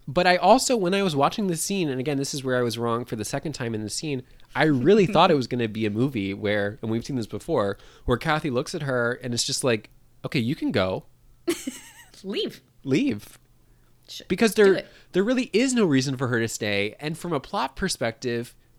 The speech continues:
Speaker 1: there's only, you only add more if she's on her own.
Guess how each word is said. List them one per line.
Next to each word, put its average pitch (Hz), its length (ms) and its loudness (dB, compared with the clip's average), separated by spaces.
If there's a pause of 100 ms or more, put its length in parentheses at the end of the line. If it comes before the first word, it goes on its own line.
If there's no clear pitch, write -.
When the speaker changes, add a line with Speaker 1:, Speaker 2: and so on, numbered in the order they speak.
Speaker 1:
there's 165 200 -6 (100)
only, 208 560 -4
you 180 300 -4
only 202 440 -4
add 135 380 -2
more 110 640 -2
if 127 140 -4
she's 120 200 -4
on 110 160 -4
her 98 140 -4
own. 98 360 -8